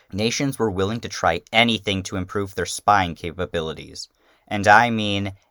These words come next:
anything. To the point that it's comedic. For instance, take the C I A's attempts to kill Cuban leader Fidel Castro. They tried over six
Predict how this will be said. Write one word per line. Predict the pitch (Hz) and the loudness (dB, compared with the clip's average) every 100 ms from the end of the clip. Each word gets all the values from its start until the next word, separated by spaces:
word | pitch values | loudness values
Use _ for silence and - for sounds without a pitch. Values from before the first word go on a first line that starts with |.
| _ | _
anything. | 110 107 104 101 92 - 95 78 69 - _ _ _ _ _ - | 2 2 2 -2 -6 -6 -6 -6 -10 -16 _ _ _ _ _ -12
To | 123 | -8
the | 117 | -6
point | - - 127 131 - | -6 -2 -2 -2 0
that | 120 | 2
it's | 117 110 | 2 -4
comedic. | - 120 110 110 98 87 - - - _ _ _ _ | -6 -4 -2 -2 -2 -2 -4 -14 -20 _ _ _ _
For | - 127 | 2 2
instance, | 120 120 - 98 80 - - _ _ - | 2 -2 -2 -4 -4 -10 -12 _ _ -8
take | 127 147 | -6 -6
the | 147 | -6
C | - 135 | -4 2
I | 127 | 2
A's | 120 120 117 | 2 -4 -6
attempts | 117 107 117 - | -4 -2 -2 -4
to | - | -14
kill | - - 123 131 131 131 - _ - | -16 -6 0 0 -2 -6 -16 _ -16
Cuban | - 113 151 160 | -6 -4 -2 -4
leader | 127 117 117 | -4 0 0
Fidel | 117 - 98 104 98 | 0 -4 0 0 2
Castro. | 95 80 - - 69 95 _ _ _ _ _ _ - | 2 2 0 -8 -8 -10 _ _ _ _ _ _ -4
They | 113 | -4
tried | 139 - 117 104 101 - | -2 0 4 4 2 -2
over | 107 98 90 82 | -4 -2 -4 -4
six | - - - 156 - - - | -4 -6 -2 -4 -4 -12 -12